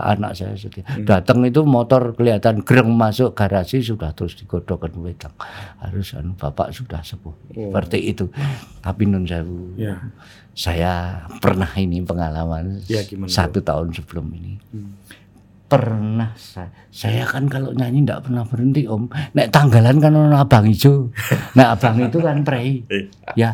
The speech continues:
Speaker 1: ini saya ndak tahu ya, karena Tuhan itu luar biasanya memberikan semangat kepada saya,
Speaker 2: Hmm.
Speaker 1: dan saya harus konsisten, komitmen dengan pekerjaan saya, saya harus tetap berangkat.
Speaker 2: Ya.
Speaker 1: Karena di situ tuh sebenarnya bukan ngoyo, tetapi di situ ada unsur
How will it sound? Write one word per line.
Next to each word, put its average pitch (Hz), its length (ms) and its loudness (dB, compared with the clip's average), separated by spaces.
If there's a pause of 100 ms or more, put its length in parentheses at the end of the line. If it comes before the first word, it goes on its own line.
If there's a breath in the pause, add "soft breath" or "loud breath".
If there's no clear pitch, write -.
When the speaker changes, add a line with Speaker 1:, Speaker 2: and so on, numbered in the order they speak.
(460 soft breath)
Speaker 1:
ini 139 300 0
saya 139 160 -2
ndak 107 240 -2
tahu 90 240 -2
ya, 92 80 -4
karena 95 340 -4
Tuhan 90 440 -6
itu 107 260 -6 (260 loud breath)
luar 101 300 -2
biasanya 98 480 -2
memberikan 90 480 -2
semangat 92 480 -6
kepada 85 400 -8
saya, 92 400 -6
Speaker 2:
Hmm. 120 320 -6
Speaker 1:
dan 101 160 2
saya 101 240 -4
harus 90 320 -4
konsisten, 107 800 -2
komitmen 113 560 2
dengan 90 260 -4
pekerjaan 92 600 -8
saya, 107 240 -4
saya 101 240 -6
harus 92 160 -8
tetap - 260 -8
berangkat. 73 460 -12 (240)
Speaker 2:
Ya. 85 160 -14 (320 loud breath)
Speaker 1:
Karena 135 260 2
di 131 160 -2
situ 123 380 -2
tuh 165 160 -2
sebenarnya 101 400 -2
bukan 107 340 -4
ngoyo, 104 380 -4
tetapi 131 560 -6 (240 loud breath)
di - 160 -2
situ 120 240 -2
ada 117 320 -2
unsur 113 240 -6